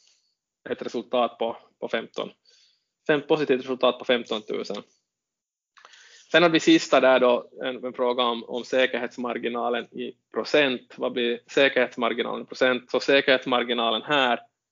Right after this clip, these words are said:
eh, där är säkerhetsmarginalen som är lika med femtio stycken.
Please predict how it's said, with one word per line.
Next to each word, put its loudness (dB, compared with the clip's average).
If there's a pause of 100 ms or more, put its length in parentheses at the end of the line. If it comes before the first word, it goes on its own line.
(460)
eh, -2 (2250)
där -2
är -6
säkerhetsmarginalen -2 (1600)
som -12
är -6
lika -4
med -4
femtio -4
stycken. 0